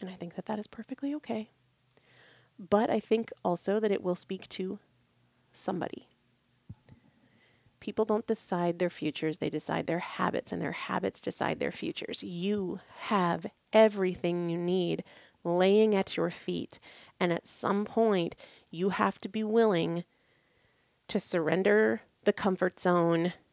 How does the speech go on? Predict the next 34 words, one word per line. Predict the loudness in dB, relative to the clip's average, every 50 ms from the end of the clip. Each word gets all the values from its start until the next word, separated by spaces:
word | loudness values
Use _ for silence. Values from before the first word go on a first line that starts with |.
| _ _ _ _
to | -6 -4
say | -2 0 2 2 2
no | 2 4 6 8 10 10 10
to | 10
the | 10 8
lies | 6 8 8 8 10 10 10 10 10 8 8 6
of | 4 2 4
"I'll | 2 4 4 4
start | 2 0 4 6 6 6 6 2
tomorrow, | 0 -2 2 4 6 8 8 10 10 10 8 8
this | 6 2 0 0 0
one | 2 2 2 2
thing | 2 2 2 4 6 6
won't | 8 6 6 6 4
hurt," | 2 4 4 6 6 4 2 -2 -6 -10 _ _ _ _ _ _ _ _ _ _ _ _ _ _ _ _ _ _ _ _ _ _ _ _ _ _ _ -20 -8 -2
and | -2 -2 -2 -2 _ -8
pick | 0 0 2 2 4
up | 2 0 2 0
the | -2
tools | -2 0 0 2 2 4 4
at | 2 0
your | 0 -4 -6
feet | -4 -6 -4 -2 -2 -4 -4 -6 -10 -12 _ _ _ _ _ _ _ _ -20 _ _ _ _ _ 0
and | 0 0 2 4
work | 4 4 4 4
with | 2 0 2
them, | 2 0 0 0 -4 -8 _ _ _ _ _ 4
whether | 6 8 8 8
you're | 8 6 4
in | 4 4 2
the | 0
mood | 2 4 6 8 8 8
or | 8 8 8
not | 8 8 8 8 6 4 2